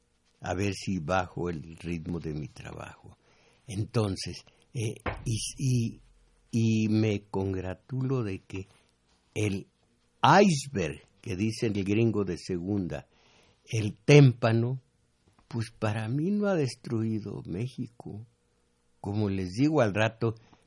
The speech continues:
tengo, eh, a la una tengo nuestro taller de lectura con algo muy interesante,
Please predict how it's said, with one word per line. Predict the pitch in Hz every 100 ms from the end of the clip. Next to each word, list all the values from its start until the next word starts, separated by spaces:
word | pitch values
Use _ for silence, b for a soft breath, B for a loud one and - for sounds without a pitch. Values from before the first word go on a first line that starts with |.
| -
tengo, | 101 110 107 110 -
eh, | 98 90
a | - 98
la | 87 87
una | 98 120 117
tengo | 107 101 101 104
nuestro | 104 92 - -
taller | 80 - 87 90 95 98
de | 92 82 _ _ _ - _ _
lectura | 113 113 123 - _ 113 104 98 92 110 _ _ _ _
con | - 113
algo | 120 117 123
muy | 151 254 170 101
interesante, | 95 80 90 69 65 - 82 87 71